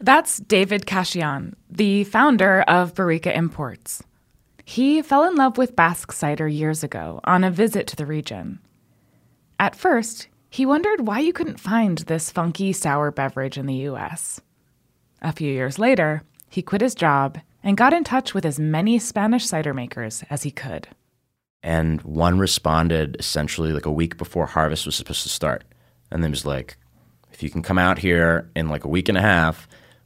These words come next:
Speaker 2: you know, we'll give you some food to eat and a place to stay."
Speaker 1: Beyond just loving Basque cider, David discovered that there was a rich culture surrounding this beverage.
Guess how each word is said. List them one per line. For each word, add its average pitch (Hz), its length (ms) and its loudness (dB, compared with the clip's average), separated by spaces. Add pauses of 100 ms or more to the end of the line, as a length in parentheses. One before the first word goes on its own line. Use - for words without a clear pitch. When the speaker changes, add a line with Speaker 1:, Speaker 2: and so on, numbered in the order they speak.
(260)
Speaker 2:
you 87 80 0
know, 73 100 2
we'll 76 120 -2
give 85 160 0
you 85 80 4
some 82 160 -2
food 85 260 0
to - 140 -6
eat 80 120 2
and 69 80 -4
a 69 40 -4
place 73 300 -4
to - 80 -8
stay." 76 460 0 (180)
Speaker 1:
Beyond 277 680 2
just 202 420 -2
loving 170 540 2
Basque 147 360 -2
cider, 160 640 2 (400)
David 269 380 2
discovered 208 680 0
that 214 300 2
there 226 220 0
was 262 180 0
a 269 80 2
rich 202 420 -4 (140)
culture - 680 -8
surrounding 156 520 0
this 131 160 -8
beverage. - 640 -8